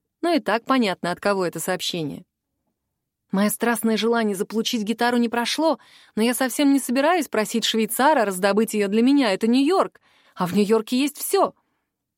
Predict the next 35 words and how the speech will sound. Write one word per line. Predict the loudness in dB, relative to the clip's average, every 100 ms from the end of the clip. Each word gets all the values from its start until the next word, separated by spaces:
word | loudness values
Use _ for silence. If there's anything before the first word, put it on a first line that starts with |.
| _
Я | 0 0
достаю | 2 2 2
телефон | 2 -2 2 2 2
и |
захожу | 0 -2 -2 -2
в | 0
Google. | -2 -2 -4
Вот | -2 2 4 4
оно! | 2 0 -2 -8 _ _ _ -6
Очевидно, | -2 2 2 4 2
то, | 0
что | -2 0
мне | 2 2
нужно. | 2 2 0 -4 -6 _ -4
Рудис | 0 0 0 2
Мьюзик. | 4 4 2 -2 -8 -20 _ _ _ _ -2
Я | 0 2
смотрю | 2 0 2 2
местоположение | 2 0 -2 2 2 2 0 2 2
и |
понимаю, | 2 2 2 2 0
что | -4
пешком | -4 -2 0 2
туда | 2
не | 2
добраться. | 2 2 0 -2 -6 -12 -14 _ _ _ _ -8
Я | -4 0
понятия | 2 2 2 2
не | 2 4
имею, | 2 2
как | -2 -6
связаться | -2 0 0 -2 -4
с |
шофёром | -2 -4 -2 0 0 0
Крейтона, | 0 0 0 -2